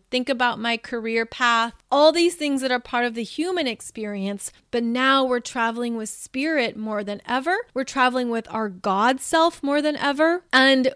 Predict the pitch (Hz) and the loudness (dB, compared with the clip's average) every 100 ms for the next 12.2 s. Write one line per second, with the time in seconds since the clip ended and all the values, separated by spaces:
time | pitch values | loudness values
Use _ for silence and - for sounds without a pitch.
0 | - 226 233 269 269 233 - 220 208 254 | -6 -6 -2 0 0 -2 -8 -8 0 0
1 | 247 220 254 262 277 285 277 277 _ _ | 0 -2 2 4 4 2 0 -4 _ _
2 | _ 208 247 254 254 - - _ - - | _ 2 6 6 4 -8 -16 _ -10 -4
3 | 302 294 226 190 196 - 226 220 - 240 | 0 2 2 -2 -6 -6 -4 -4 0 2
4 | 294 320 339 - - 320 311 262 262 269 | 2 2 0 -2 -2 0 2 2 0 2
5 | 247 196 - - - - - - 277 269 | 0 0 -4 -10 -12 -14 -10 -4 -4 0
6 | 269 262 240 - - 311 330 359 339 285 | 0 0 -2 -6 -4 -2 0 0 0 0
7 | 277 196 269 302 - 294 240 226 220 214 | 0 0 0 0 0 -2 0 0 0 -4
8 | - 262 247 240 247 240 247 254 262 254 | -2 0 2 2 2 2 2 4 4 0
9 | 240 247 - 247 226 - 226 214 214 190 | -2 -4 -4 -4 -4 -6 -6 -4 -6 -4
10 | 208 226 - 311 403 - _ 262 294 311 | -6 -6 -4 -4 -4 -8 _ 0 0 0
11 | 311 247 277 - 247 254 - 214 180 - | -2 -2 -4 -2 -2 -2 -4 -6 -6 -8
12 | - | -8